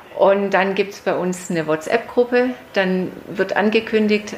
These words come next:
am Mittwoch oder am Donnerstag hat sich ein neuer Läufer angekündigt, bitte kümmert euch drum. Und dann einfach kommen und loslaufen. Sa-, ungefähr sagen, wie man, was man laufen möchte, was man vorhat oder wie man sich fühlt. Und wir haben immer eine Gruppe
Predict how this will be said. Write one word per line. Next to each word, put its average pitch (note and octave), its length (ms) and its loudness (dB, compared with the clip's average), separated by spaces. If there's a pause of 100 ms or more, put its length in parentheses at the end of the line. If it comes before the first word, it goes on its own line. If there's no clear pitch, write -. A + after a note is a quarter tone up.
am E3+ 180 -2
Mittwoch F#3+ 440 -2
oder E3+ 160 0
am D#3+ 100 0
Donnerstag G3 540 0
hat - 140 0
sich - 160 -10
ein E3+ 60 -2
neuer D#3+ 240 0
Läufer A#3 360 2
angekündigt, G3+ 760 -4
bitte F3+ 200 -2
kümmert A3+ 300 0
euch F#3 240 2
drum. G3+ 360 -2 (440)
Und A3 180 2
dann B3+ 120 2
einfach C4+ 400 -2
kommen B3+ 400 0 (100)
und G#3 220 -4
loslaufen. D#3 720 -4
Sa-, - 640 -2
ungefähr A#3+ 420 2
sagen, G3+ 380 0 (220)
wie G3 100 -8
man, F3+ 280 -2 (440)
was F3 180 -4
man D#3+ 100 -2
laufen C#4 380 2
möchte, A#3 480 -2 (320)
was F#3 200 0
man D#3 80 -4
vorhat C4 480 0
oder E3 400 -2
wie G3 100 -4
man F3+ 120 -6
sich E3 220 -10
fühlt. C#4+ 320 -4
Und F#3 300 -2
wir F#3+ 120 -2
haben E3+ 120 -6
immer A3 180 -2
eine G#3 140 -2
Gruppe A3 420 0